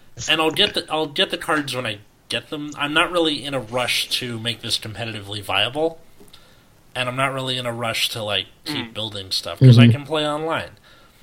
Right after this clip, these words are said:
Speaker 1: So I have this thing that I can use as, like, you know, ways to hang out with my friends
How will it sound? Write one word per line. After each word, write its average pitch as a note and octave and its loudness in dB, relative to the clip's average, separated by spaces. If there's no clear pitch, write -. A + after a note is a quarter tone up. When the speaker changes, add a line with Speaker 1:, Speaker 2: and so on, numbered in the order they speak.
Speaker 1:
So C3+ 2
I C3+ 4
have F3 4
this D3+ 0
thing C#3+ -2
that C3 -2
I B2+ 0
can C3 -10
use A#2+ -8
as, A2+ -6
like, G#2+ -6
you G2 -6
know, F#2 -8
ways A2+ -4
to G#2 -8
hang A#2+ -8
out G#2 -4
with G#2+ -12
my F#2+ -6
friends C3+ -6